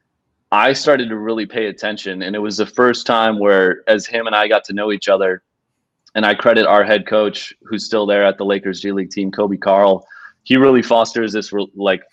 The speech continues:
kind of, like, really personal relationship with people, getting to know you. And I think that kind of bled into the relationship Rohan and I developed. And I found myself in year two just being like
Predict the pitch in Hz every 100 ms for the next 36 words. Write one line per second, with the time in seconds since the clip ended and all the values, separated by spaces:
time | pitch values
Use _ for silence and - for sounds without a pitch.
0 | - - 110 95 - - _ 113 110 135
1 | 143 123 - 120 107 110 101 95 90 98
2 | 101 101 101 98 - 95 98 90 101 98
3 | 90 107 104 98 101 92 98 95 90 90
4 | 92 - 104 98 104 104 - 107 87 101
5 | 101 101 104 98 104 98 95 _ _ _
6 | _ 110 104 104 - 95 104 98 101 98
7 | 98 92 98 101 95 95 92 90 - _
8 | _ _ _ _ 107 107 101 104 - 123
9 | 117 110 123 107 - 104 113 120 - -
10 | 139 113 95 95 _ _ _ _ _ _
11 | - 117 117 117 104 95 -